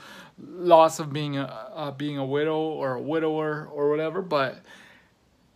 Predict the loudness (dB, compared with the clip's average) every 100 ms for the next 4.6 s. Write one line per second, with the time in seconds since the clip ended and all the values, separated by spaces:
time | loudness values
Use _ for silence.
0 | _ _ _ _ _ _ -2 6 6 6
1 | 4 4 6 6 6 2 0 0 -2 -4
2 | -8 -20 -8 -4 -2 0 0 0 0 -4
3 | -6 -2 0 0 0 0 0 0 -2 -2
4 | -2 -2 -4 -6 -6 -10